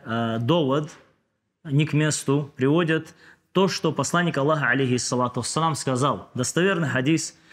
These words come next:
что в судный день люди, когда будут, а, в сложности, а, они пойдут просить помощи у Адама, алейхиссалату вассалам. То есть аль-истигаса.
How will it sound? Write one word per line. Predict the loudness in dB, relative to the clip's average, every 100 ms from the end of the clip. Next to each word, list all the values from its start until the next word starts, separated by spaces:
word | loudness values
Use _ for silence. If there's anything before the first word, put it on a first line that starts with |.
| -20 -10
что | -2 0
в |
судный | 2 0 2 0 2
день | 2 2
люди, | 2 2 2
когда | 0 0 0
будут, | 0 0 0 -2 -6 -20 _ _ _
а, | -4 -2 -2
в |
сложности, | -2 0 0 0 -2 0 0 0 0 -8 _ _ -10
а, | -2 -2 0 -2 -4 -6
они | 0 2 4 2 0 -10 -20 _ _ _ _ _ _ _ _ _ -2
пойдут | 0 2 0
просить | -2 2 0 0
помощи | 0 2 0 0 0
у | 0
Адама, | 0 0 0 0
алейхиссалату | 0 0 0 0 0 0 0 -2
вассалам. | -2 0 2 0 -2 -12 _ _ -4
То | 2 2
есть | 2 -4 -4
аль-истигаса. | -2 0 -2 0 2 0 0 -6